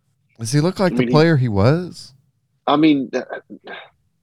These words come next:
Speaker 2: not a hundred percent, but he looked like he, I mean, he fit into their offense well. He didn't, he didn't look lost out there. He didn't have a thirty-point game,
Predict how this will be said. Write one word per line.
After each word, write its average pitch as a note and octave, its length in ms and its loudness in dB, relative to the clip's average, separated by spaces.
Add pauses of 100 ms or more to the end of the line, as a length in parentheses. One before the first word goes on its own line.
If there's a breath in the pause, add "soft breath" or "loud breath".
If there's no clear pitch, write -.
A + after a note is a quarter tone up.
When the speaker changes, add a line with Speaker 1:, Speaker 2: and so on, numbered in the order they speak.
(600)
Speaker 2:
not C3 160 2
a A2+ 60 2
hundred A#2 260 -4
percent, B2+ 480 -2 (1300)
but A2+ 220 -2
he B2 80 2
looked B2+ 200 2
like B2+ 160 2
he, A2 220 -2 (160)
I G#2+ 60 -2
mean, A2+ 160 -4
he A#2+ 80 -4
fit C3 200 0
into A#2 140 0
their G2 160 4
offense F#2+ 420 0
well. D#2 320 -8 (1700 soft breath)
He A2 140 -2
didn't, A#2 180 0
he A2 100 -2
didn't A#2+ 180 2
look G#2 120 2
lost F#2+ 380 0
out D2 180 -8
there. C#2 280 -8 (880)
He - 180 -12
didn't C3 140 4
have C#3 100 2
a A2+ 60 2
thirty-point A#2 600 0
game, G2+ 460 -6